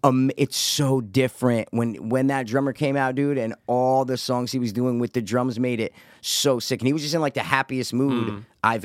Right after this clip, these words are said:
Speaker 1: ever seen him in. Jenny was like, I, I've, Jenny said she's seen him over, like, ten times. Andy's like, "Yeah, I've
Speaker 2: Wow.
Speaker 1: seen him over."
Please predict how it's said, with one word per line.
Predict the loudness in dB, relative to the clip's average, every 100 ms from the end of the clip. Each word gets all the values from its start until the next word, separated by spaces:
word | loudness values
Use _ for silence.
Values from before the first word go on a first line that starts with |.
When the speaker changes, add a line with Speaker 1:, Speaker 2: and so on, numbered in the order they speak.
| 0
Speaker 1:
ever | 2 2 -2
seen | 0 2
him | 2
in. | 0
Jenny | 0 2
was | 0 -2
like, | -2
I, | -2
I've, | -2 -4 -4
Jenny | 0 0 0
said | -2 -2
she's | -2
seen | -2 2
him |
over, | 2 0
like, | -2
ten | -2 2
times. | 2 0 -2
Andy's | 0 2 2
like, | 2
"Yeah, | 2
I've | 0
Speaker 2:
Wow. |
Speaker 1:
seen | 0
him |
over." | 0